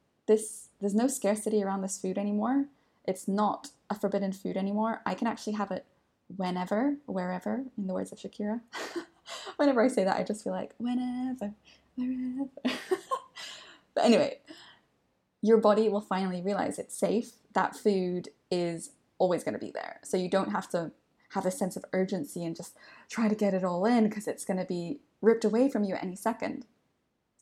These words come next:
That's called food habituation, this process of desensitizing yourself to certain foods, making them feel very normal.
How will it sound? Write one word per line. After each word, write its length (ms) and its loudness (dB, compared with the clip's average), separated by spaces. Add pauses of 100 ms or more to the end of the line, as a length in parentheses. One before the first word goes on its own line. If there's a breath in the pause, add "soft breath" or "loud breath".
(400 soft breath)
That's 300 4
called 340 2
food 240 0
habituation, 960 -4 (340 soft breath)
this 140 -2
process 640 0
of 300 -2 (120)
desensitizing 840 0
yourself 380 -2
to 60 -16
certain 300 -4
foods, 540 -2 (380 soft breath)
making 380 2
them 280 0
feel 280 -4
very 260 0
normal. 680 0